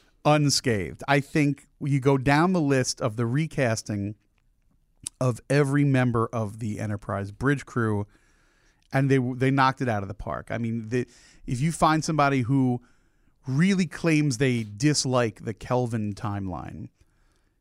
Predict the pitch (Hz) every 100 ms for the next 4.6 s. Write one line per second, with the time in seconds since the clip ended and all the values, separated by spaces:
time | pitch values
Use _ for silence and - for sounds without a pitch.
0 | _ 143 147 139 - - 175 160 151 -
1 | 147 - - - 143 127 117 110 110 110
2 | 127 135 131 120 - 90 123 98 - -
3 | 101 104 139 135 185 220 120 98 131 135
4 | 123 - 110 101 - -